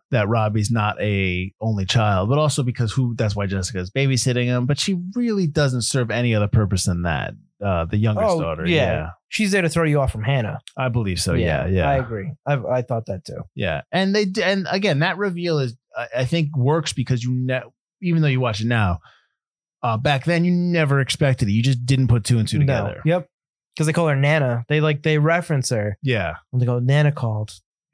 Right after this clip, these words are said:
Speaker 2: I c-, talked to her."
Speaker 1: Yeah.
Speaker 2: "How is she?" "She's worried about us, like always."
Speaker 1: Yeah.
Speaker 2: And you think, "Nana, okay, it's his, it's his grandma or his mom or something like that."
Speaker 1: Right.
Speaker 2: And then
Speaker 1: Hannah Banana.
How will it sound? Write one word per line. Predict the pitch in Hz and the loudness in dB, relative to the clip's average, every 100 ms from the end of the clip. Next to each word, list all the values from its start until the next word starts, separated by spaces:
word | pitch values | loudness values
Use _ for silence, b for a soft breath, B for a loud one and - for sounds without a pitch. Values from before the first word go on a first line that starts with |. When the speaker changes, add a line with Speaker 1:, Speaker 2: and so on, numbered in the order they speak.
| - | -8
Speaker 2:
I | 127 | -8
c-, | - - _ | -8 -20 _
talked | 120 120 | -8 -6
to | 107 | -2
her." | 131 117 107 | 0 0 -2
Speaker 1:
Yeah. | 127 120 95 87 | 0 0 0 -2
Speaker 2:
"How | - 147 | 0 2
is | 143 | 2
she?" | 131 151 | 0 -2
"She's | - 185 143 | -6 -4 -2
worried | 131 | 0
about | 123 123 | 0 0
us, | 127 123 | -2 -2
like | 139 131 | -4 -2
always." | 117 113 120 - 151 | -2 -2 -4 -4 -4
Speaker 1:
Yeah. | 117 95 | -2 0
Speaker 2:
And | 180 | 2
you | |
think, | 165 160 | 2 2
"Nana, | 147 143 151 | 2 4 2
okay, | 147 139 131 | 2 2 0
it's | 131 | 0
his, | 135 123 120 | -2 -2 -2
it's | 131 | -2
his | 135 123 | 0 -2
grandma | 160 165 151 113 110 | 0 2 2 2 0
or | 113 | -2
his | 113 | -2
mom | 139 147 135 | 0 2 0
or | 113 | -2
something | 110 92 | -4 -6
like | 107 | -6
that." | 120 | -4
Speaker 1:
Right. | 107 107 | -2 -2
Speaker 2:
And | 117 | -2
then | 113 | -2
Speaker 1:
Hannah | 113 107 | -4 -6
Banana. | 104 110 117 | -8 -6 -6